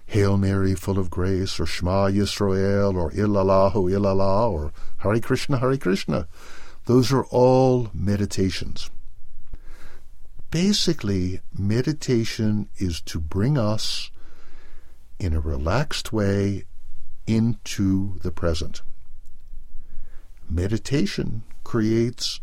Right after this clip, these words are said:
a balance in our bodies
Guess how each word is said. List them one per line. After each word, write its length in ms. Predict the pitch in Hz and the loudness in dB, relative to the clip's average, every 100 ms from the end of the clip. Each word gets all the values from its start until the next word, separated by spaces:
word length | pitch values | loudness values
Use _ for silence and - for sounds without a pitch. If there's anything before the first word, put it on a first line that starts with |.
| - - - - | -6 -6 -6 -4
a 80 | 98 | -4
balance 920 | 82 101 147 82 67 - - - - - - - - - | -2 0 0 -2 -4 -4 -4 -4 -6 -6 -6 -6 -4 -4
in 160 | 101 85 | -4 -2
our 180 | 85 | 0
bodies 640 | 82 85 85 - 104 - - | 0 2 0 -2 -4 -4 -8